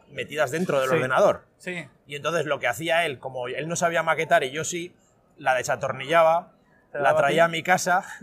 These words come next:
Speaker 1: <laughs> la atornillábamos en la torre,
Speaker 2: <laughs> Qué grande.
Speaker 1: grabábamos, la, se la volvía a llevar, o sea, es que era... Era una cosa súper cutre.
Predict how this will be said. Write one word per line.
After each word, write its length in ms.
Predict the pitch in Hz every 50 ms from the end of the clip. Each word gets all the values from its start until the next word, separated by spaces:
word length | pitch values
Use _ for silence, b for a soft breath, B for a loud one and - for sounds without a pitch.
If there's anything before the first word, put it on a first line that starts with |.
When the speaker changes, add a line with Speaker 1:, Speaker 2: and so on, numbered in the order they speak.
| 190 _
Speaker 1:
<laughs> 260 | - - - _ _
la 200 | 123 131 139 147 - - -
atornillábamos 800 | 160 143 156 151 156 156 151 151 156 165 175 175 175 180 170 190
en 100 | 175 160
la 140 | 160 156 -
torre, 260 | 175 170 170 170 180 202 - - -
Speaker 2:
<laughs> 180 | - - _
Qué 80 | - 170
grande. 140 | 180 170 165
Speaker 1:
grabábamos, 840 | 147 151 143 147 170 175 180 185 175 175 180 185 196 208 202 - _ _ _
la, 160 | 139 135 143 -
se 100 | 135 135
la 60 | 127
volvía 260 | 131 143 151 156 151
a 20 |
llevar, 220 | 143 151 160 165 156
o 40 | 147
sea, 240 | 143 139 131 120
es 300 | 127 135 135 - - 131
que 100 | - -
era... 260 | 160 160 165 160 - _ _ _ _ _ _ _ - - _
Era 160 | 123 143 165
una 140 | 180 185 180
cosa 240 | 180 190 208 220 202
súper 420 | - - 208 180 - 151 143 131
cutre. 300 | 113 135 151 - 139 123